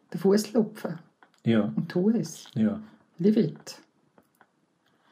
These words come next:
Speaker 2: Also man sagt ja, Humor ist, wenn man trotzdem lacht. Und Erfolg ist, wenn man es trotzdem macht.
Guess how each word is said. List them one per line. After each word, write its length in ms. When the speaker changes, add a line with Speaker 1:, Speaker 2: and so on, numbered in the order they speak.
Speaker 2:
Also 380
man 160
sagt 300
ja, 100
Humor 360
ist, 240
wenn 160
man 140
trotzdem 480
lacht. 400
Und 460
Erfolg 520
ist, 260
wenn 160
man 140
es 160
trotzdem 520
macht. 400